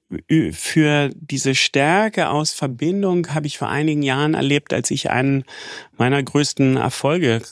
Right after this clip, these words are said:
in meiner Karriere vorbereitete, als ich mit dem Vorstand von der B M W Group arbeiten durfte. Ich war einer von drei Trainern damals in den letzten zehn Jahren, die überhaupt diese Einladung bekommen hatten.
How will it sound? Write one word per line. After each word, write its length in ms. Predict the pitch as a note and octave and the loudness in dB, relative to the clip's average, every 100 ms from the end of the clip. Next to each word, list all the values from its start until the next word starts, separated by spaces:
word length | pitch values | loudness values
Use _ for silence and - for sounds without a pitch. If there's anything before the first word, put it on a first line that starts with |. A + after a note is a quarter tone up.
| - - _ _ - | -18 -20 _ _ -6
in 260 | D3 B2+ | -2 0
meiner 300 | B2+ A#2+ C3 | 2 0 0
Karriere 560 | B2 B2+ A#2 B2+ B2+ A2 | -2 0 0 2 0 -2
vorbereitete, 880 | - C#3 C#3 C#3 B2 C3 C3 B2 A#2+ | -2 0 0 0 0 -2 -2 -2 -2
als 160 | A2+ | 0
ich 180 | - - | -4 -2
mit 160 | A#2+ A#2 | -2 2
dem 360 | A2+ G#2+ A#2+ - - - - | 2 0 -4 -14 -16 -14 -10
Vorstand 720 | - - D#3+ F#3 - C3+ B2+ | -6 2 2 2 -2 0 -2
von 200 | - C3 | -2 0
der 100 | A#2+ | 0
B 160 | A2+ B2 | 2 2
M 160 | A#2+ | 4
W 160 | A2+ B2 | 2 0
Group 360 | A2+ F2 - - | 0 -4 -2 -4
arbeiten 460 | E2+ E2 D#2 D2+ | -2 -2 -6 -8
durfte. 480 | - C2+ - - - _ - - - - - | -10 -10 -10 -12 -14 _ -20 -18 -16 -18 -8
Ich 100 | A#2+ | -4
war 180 | A#2 | -2
einer 340 | A#2 B2 C3 B2 | 0 0 0 -2
von 560 | - A#2+ A2+ A2+ - - | -2 0 0 -2 -6 -6
drei 540 | A2+ F#2+ A#2 C3 C3 - | -2 0 0 0 -2 -4
Trainern 500 | - C3 D3 C3 B2 | -2 0 2 0 2
damals 540 | B2 A#2+ A#2+ A#2 - | 2 2 2 0 -2
in 100 | A2 | 0
den 80 | A2 | 2
letzten 340 | A2+ - - | 2 0 -4
zehn 300 | G#2+ A#2+ A2+ | 0 2 2
Jahren, 300 | A2+ A2+ A#2+ | 2 2 0
die 180 | A2 A2+ | 0 0
überhaupt 400 | - G2+ A#2 - | 0 -2 -4 -2
diese 240 | A2 G#2+ D2 | 0 2 2
Einladung 480 | A#2 B2 G#2+ G2 | 0 0 0 0
bekommen 460 | F#2 - B2+ C3 E2+ | -2 -4 -2 -2 -2
hatten. 320 | D2+ - D3+ | -6 -4 -6